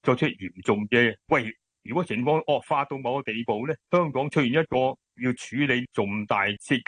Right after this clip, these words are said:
國家安全、觸及呢個香港國安法嘅案件，而面對一個司法審訊惡劣嘅環境呢，如果美國呢方面呢，繼續喺香港呢啲涉及香港國安法嘅案件上呢，不斷指手畫腳，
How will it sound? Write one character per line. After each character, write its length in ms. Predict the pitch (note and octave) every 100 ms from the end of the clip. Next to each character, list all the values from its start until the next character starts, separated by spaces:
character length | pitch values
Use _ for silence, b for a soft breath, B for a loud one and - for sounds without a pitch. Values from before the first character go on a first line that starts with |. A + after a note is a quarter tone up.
| A2+ - -
國 120 | C3+
家 100 | C#3+
安 300 | C#3+ D3 C#3+
全、 160 | B2 G2+ - _
觸 100 | A#2+
及 320 | A#2 - - C#3
呢 80 |
個 180 | B2 A#2+
香 160 | C#3+ B2+
港 120 | C#3 B2
國 160 | A2+
安 120 | C3+
法 180 | B2 A#2
嘅 120 | - B2+
案 260 | A#2+ A2+
件， 220 | G2 B2+ C#3 _
而 80 | G2+ G#2 -
面 220 | A2+ A2+
對 120 | C3 D#3
一 20 |
個 120 | B2+
司 160 | - C#3 C#3
法 100 | C3 - -
審 100 | A2+ C#3+
訊 140 | A#2+ B2
惡 140 | C3+ B2
劣 120 | C3+
嘅 40 |
環 100 | A2+ D#2 G2
境 200 | G#2 B2+
呢， 80 | C#3 - _
如 120 | C#3 E3+
果 60 |
美 200 | A2 C3
國 160 | C#3 -
呢 80 | D3+
方 180 | D#3+ A#2
面 120 | A#2
呢， 100 | C#3+
繼 320 | - B2+ B2+
續 100 | A#2+
喺 220 | G#2 B2+ D3 -
香 180 | D#3+ B2
港 180 | A#2+
呢 100 | D3
啲 240 | C#3 D3 D3+ B -
涉 100 | C3
及 60 | A2 - -
香 180 | D3+ B2+
港 180 | C#3+
國 180 | C#3 C3+
安 100 | C#3
法 140 | - A#2+
嘅 120 | A#2+
案 80 | A2+ A2
件 160 | B2
上 240 | - F#2 A2
呢， 80 | A2+ _ -
不 80 | D#3+
斷 240 | G2+ G2+
指 160 | - C3+
手 140 | C#3
畫 120 | A2
腳， 100 | -